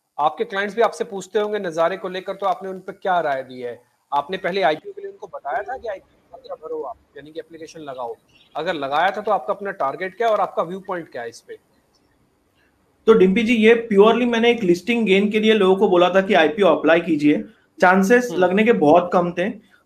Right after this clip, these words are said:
Speaker 2: but listing होते ही, मतलब, आज के दिन उसमें क्या होता है, काफी लोग उसमें enter करना चाहते हैं। उस time हमें
Speaker 1: हम्म।
Speaker 2: सिर्फ अगर आईपीओ में मिले, तो profit book करके निकल जाना चाहिए। बाद में हमें wait करना चाहिए कि समझो, अभी ग्यारह सौ का आईपीओ प्राइस था,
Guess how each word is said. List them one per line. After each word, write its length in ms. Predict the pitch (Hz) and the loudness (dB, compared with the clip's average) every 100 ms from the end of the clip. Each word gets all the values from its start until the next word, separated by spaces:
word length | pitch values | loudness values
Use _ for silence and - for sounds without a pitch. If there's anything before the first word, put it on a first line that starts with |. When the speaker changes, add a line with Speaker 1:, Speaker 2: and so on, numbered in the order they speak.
| 175 | 0
Speaker 2:
but 260 | 190 190 | 0 0
listing 500 | 165 190 190 254 247 | 2 2 2 0 -2
होते 300 | 175 175 175 | 0 0 2
ही, 240 | 220 190 160 | 2 4 0
मतलब, 280 | 139 156 156 | 0 -4 0
आज 260 | 156 - | 0 0
के 140 | - 220 | 0 0
दिन 220 | 233 247 | 2 0
उसमें 520 | 196 196 233 240 233 | -2 0 2 2 2
क्या 120 | 240 | 2
होता 200 | 240 233 | 2 2
है, 60 | 233 | 0
काफी 400 | 185 165 - 233 | 2 2 2 2
लोग 280 | 202 220 220 | 4 6 4
उसमें 260 | 196 214 | 0 0
enter 200 | 180 202 | 2 0
करना 280 | 196 185 180 | 2 2 2
चाहते 260 | 165 131 127 | -2 -6 -8
हैं। 120 | _ _ - | _ _ 0
उस 220 | 226 - | 0 4
time 200 | 262 247 | 4 6
हमें 160 | 240 254 | 4 2
Speaker 1:
हम्म। 100 | - | 2
Speaker 2:
सिर्फ 180 | 262 - | -2 2
अगर 260 | 196 214 233 | 2 4 4
आईपीओ 380 | 180 175 214 214 | 4 2 2 2
में 120 | 202 | 2
मिले, 280 | 180 202 165 | 2 2 2
तो 100 | 175 | 0
profit 480 | 170 165 214 175 _ - | -2 0 -4 -6 _ 0
book 220 | 196 190 | 0 2
करके 220 | 185 220 | 0 0
निकल 280 | 196 196 185 | -2 2 4
जाना 220 | 175 160 | 4 0
चाहिए। 300 | 151 143 220 _ _ _ 151 | -4 -6 -6 _ _ _ 2
बाद 200 | 165 208 | 4 6
में 100 | 220 | 4
हमें 240 | 220 233 | 4 4
wait 340 | 220 196 233 233 | 6 4 4 2
करना 240 | 220 226 | 0 0
चाहिए 220 | 226 240 | -2 -6
कि 280 | 247 247 254 - _ - | -4 -8 -8 -18 _ -4
समझो, 220 | 185 226 | 2 4
अभी 160 | 233 214 | 4 2
ग्यारह 320 | 175 175 208 | 4 4 4
सौ 160 | 214 | 2
का 180 | 208 214 | 4 6
आईपीओ 420 | 208 170 175 202 | 6 2 2 0
प्राइस 380 | 202 180 175 190 | 2 4 4 2
था, 240 | 151 117 | -4 -8